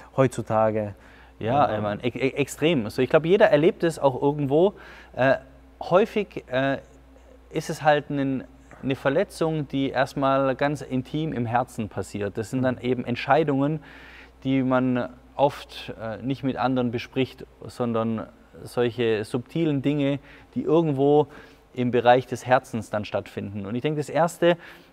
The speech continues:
Speaker 2: was eben hilft, ist anzufangen, mit anderen drüber zu sprechen. Eben vor allem auch wir als, als Kirche, als Gemeinde, als Leute, die Jesus nachfolgen. Hey, wir sollten eine Community sein, wo wir über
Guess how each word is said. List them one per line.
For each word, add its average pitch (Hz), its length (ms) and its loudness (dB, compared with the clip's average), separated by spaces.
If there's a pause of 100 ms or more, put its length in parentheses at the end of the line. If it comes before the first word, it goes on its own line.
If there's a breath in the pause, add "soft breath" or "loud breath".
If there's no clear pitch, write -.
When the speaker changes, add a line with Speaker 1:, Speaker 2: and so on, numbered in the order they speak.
Speaker 2:
was 123 300 2
eben 131 260 2
hilft, 170 440 2
ist 120 220 -6
anzufangen, 131 600 0
mit 117 100 -4
anderen 123 400 0 (840)
drüber 139 300 0
zu - 140 -6
sprechen. 139 420 -2
Eben 117 300 -2
vor - 180 2
allem 156 240 4
auch 117 160 4
wir 135 200 6
als, 120 240 4
als 117 360 0
Kirche, 170 400 6
als 120 180 0
Gemeinde, 131 460 4
als 113 160 2
Leute, 127 200 2
die 120 140 -2
Jesus 127 320 -4
nachfolgen. 131 520 0 (240 loud breath)
Hey, 135 160 2
wir 170 140 4
sollten 151 360 -2
eine 127 120 0
Community 135 560 -4
sein, 139 360 2 (360 loud breath)
wo 131 180 4
wir 139 120 2
über 127 520 2